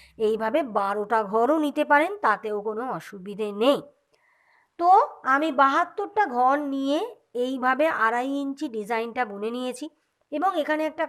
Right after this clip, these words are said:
কথা বলি, প্রথমেই কিন্তু আপনাকে স্থির করে নিতে হবে আপনারা কোন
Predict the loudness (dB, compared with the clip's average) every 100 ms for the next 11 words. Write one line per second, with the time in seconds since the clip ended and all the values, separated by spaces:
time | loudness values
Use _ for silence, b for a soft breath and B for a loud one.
0 | -2 -2 -6 -6 -8 -12 b b b 0
1 | 0 0 -2 -2 0 0 -2 -4 0 2
2 | 2 0 -4 -6 -6 -6 -6 -2 0 0
3 | -2 -6 -4 -2 0 0 0 -2 -4 -2
4 | -2 -2 -4 -4